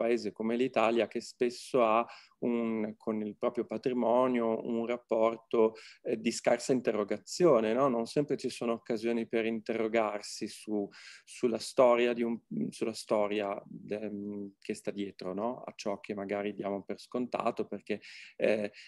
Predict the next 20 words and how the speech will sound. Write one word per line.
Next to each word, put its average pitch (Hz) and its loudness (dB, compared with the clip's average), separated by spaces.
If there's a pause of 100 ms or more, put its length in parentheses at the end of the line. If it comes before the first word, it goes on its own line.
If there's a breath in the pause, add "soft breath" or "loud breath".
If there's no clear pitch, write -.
eh, - 0
molto 117 0
spesso 123 -2
fortunatamente 113 -4
in 110 0
Italia 117 2
il 110 -2
patrimonio 113 0
coincide 110 2
con 107 0
lo 104 -2
spazio - -10
che 98 -4
viviamo, 92 -4
abbiamo 98 -2
questo 107 -10 (400 loud breath)
grandissimo, 104 -2
grandissimo 95 -6
privilegio. 98 -6 (440 loud breath)
Mm, 123 0